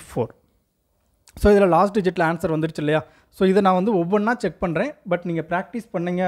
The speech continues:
அப்படின்னா குயிக்கா நம்ம சால்வ் பண்ணிடலாம். ஓகேவா? ஓகே, நெக்ஸ்ட் ஒன். So, அதெல்லாம் சிம்பிள் சம்மு. So, சம் என்ன? Square root of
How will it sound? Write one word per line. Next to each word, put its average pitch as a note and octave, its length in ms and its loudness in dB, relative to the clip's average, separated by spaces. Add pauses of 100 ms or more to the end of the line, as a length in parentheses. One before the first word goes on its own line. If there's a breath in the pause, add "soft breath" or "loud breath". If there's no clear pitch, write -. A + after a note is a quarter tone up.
அப்படின்னா F3 260 -8 (120)
குயிக்கா A#3+ 380 2
நம்ம F#3+ 220 -2 (420 soft breath)
சால்வ் C#3+ 240 -2
பண்ணிடலாம். A#2 340 -12 (100)
ஓகேவா? F#3 220 -6 (800 soft breath)
ஓகே, - 140 -14 (400)
நெக்ஸ்ட் - 240 -8
ஒன். - 100 -18 (1700)
So, - 100 -2
அதெல்லாம் G#3+ 260 -2
சிம்பிள் G3+ 400 0
சம்மு. C#3 220 -2 (360)
So, - 80 -12 (120)
சம் D#3 220 -2
என்ன? D#3 120 0 (800)
Square D3+ 440 -2
root C#3 160 -4 (100)
of B3 80 -8